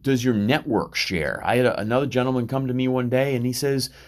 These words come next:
"You know, Greg, I'm, I'm really into my church and, and I do a lot of work with the church. It's a, it's a big church and, and we're, we're pretty tight and, and, you know, we're, we're, we're a great community. But the one thing I don't do is I, I don't tell them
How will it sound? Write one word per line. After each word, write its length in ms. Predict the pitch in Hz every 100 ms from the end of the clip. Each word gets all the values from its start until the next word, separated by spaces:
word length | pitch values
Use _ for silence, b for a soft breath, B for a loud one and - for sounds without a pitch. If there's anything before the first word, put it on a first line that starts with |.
| B B
"You 120 | -
know, 140 | 160 151
Greg, 300 | - 156 147
I'm, 180 | 147 -
I'm 120 | 135
really 240 | 147 170 160
into 140 | 151
my 160 | 147 127
church 500 | - 156 92 - -
and, 260 | 117 117 -
and 160 | 117
I 60 | 117
do 180 | 123 127
a 40 |
lot 200 | 120 131
of 60 | 123
work 220 | 120 135
with 100 | 135
the 80 | 131
church. 340 | 127 127 131
It's 140 | 127 113
a, 60 |
it's 200 | 95 92
a 60 | 104
big 240 | 92 131
church 400 | 120 120 131 -
and, 280 | 110 98 82
and 160 | 104 107
we're, 200 | 107 101
we're 260 | - 120
pretty 220 | 123 151
tight 360 | - 117 127 151
and, 260 | 117 104 98 B B B
and, 420 | - 110 107 101 - _
you 80 | 123
know, 120 | 120
we're, 260 | 120 131 131 123
we're, 340 | 123 139 135 - -
we're 200 | 127 151
a 60 |
great 260 | 127 143 160
community. 600 | 131 139 185 113 67 82 -
But 260 | 135 - - _
the 80 | 139
one 160 | 139 156
thing 120 | 156
I 80 | 135
don't 280 | 127 165 -
do 180 | 123 120
is 100 | 120
I, 180 | 117 -
I 80 | 120
don't 260 | 143 -
tell 240 | - 156 170
them 360 | 113 104 104